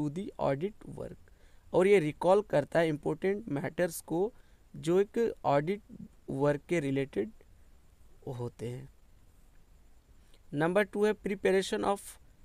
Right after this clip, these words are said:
audit report। एक ऑडिट रिपोर्ट्स का भी प्रिपरेशंस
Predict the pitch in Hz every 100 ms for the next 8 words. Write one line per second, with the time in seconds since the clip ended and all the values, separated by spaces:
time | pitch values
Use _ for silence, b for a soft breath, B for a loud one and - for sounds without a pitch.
0 | - - 143 151 190 196 135 - 123 -
1 | - - 151 - 139 147 180 151 - 156
2 | 156 - 165 156 190 147 147 143 143 -
3 | 202 214